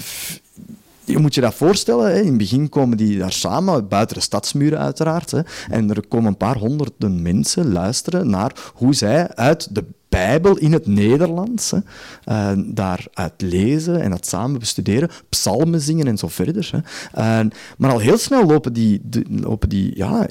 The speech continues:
illegale samenkomsten een beetje uit de hand, omdat er, ja, duizenden mensen naartoe komen, hè. Zoals zie je hier, hè, eh, op het Kiel, hè, waar dan waarschijnlijk meer dan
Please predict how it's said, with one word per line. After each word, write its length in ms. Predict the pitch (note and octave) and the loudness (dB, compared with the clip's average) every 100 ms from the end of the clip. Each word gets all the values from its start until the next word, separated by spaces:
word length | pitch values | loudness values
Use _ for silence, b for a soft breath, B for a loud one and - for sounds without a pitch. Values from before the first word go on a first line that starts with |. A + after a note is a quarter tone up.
| - | -2
illegale 440 | C#3 A#2+ A2 F#2+ | 0 0 0 -2
samenkomsten 920 | - - G3+ F#3+ F#3+ F3 - E3+ E3 - _ | -2 -4 -4 -4 -2 -2 -2 -2 -2 -4 _
een 120 | G#2+ | -6
beetje 280 | F#2 A#2+ - | -2 -2 0
uit 140 | G#2+ G2+ | -4 -4
de 60 | |
hand, 340 | D#2+ D3+ A3 - | -4 -2 0 0
omdat 320 | C3 G#2 - | 0 -2 -2
er, 200 | F#2+ - B B B B | -8 -10 B B B B
ja, 220 | - C#3 A#2 | -4 0 0
duizenden 520 | E2+ A2+ A#3 E3+ B2 | 2 4 4 4 4
mensen 260 | A2+ E3+ - | 2 0 -2
naartoe 360 | F#2+ - G#3 G#3 | -4 -2 -2 -2
komen, 320 | G2 E2 E2 | -4 -2 0
hè. 100 | F#3+ | 0
Zoals 220 | D3+ A2 | 0 0
zie 100 | A#2 | 0
je 140 | G2+ | 0
hier, 360 | F2+ B2 F#3 - | 0 2 0 0
hè, 100 | D#3 F#3 B B B | -6 -8 B B B
eh, 480 | A2+ G#2+ G#2 G2+ G2+ | -4 -2 -2 -2 -4
op 100 | A#2 | -4
het 220 | - - | -6 -8
Kiel, 380 | - B2+ F#3 B3 | -4 2 2 2
hè, 300 | D3 E3 A#3 | 0 0 0
waar 200 | G#2+ A2 | -2 -4
dan 300 | G#2 G#2+ G#2 | -2 -2 -2
waarschijnlijk 500 | G#2+ - A2 E3 - | -4 -4 -2 -2 2
meer 160 | A#2+ D#3 | 2 2
dan 180 | G#2 | 0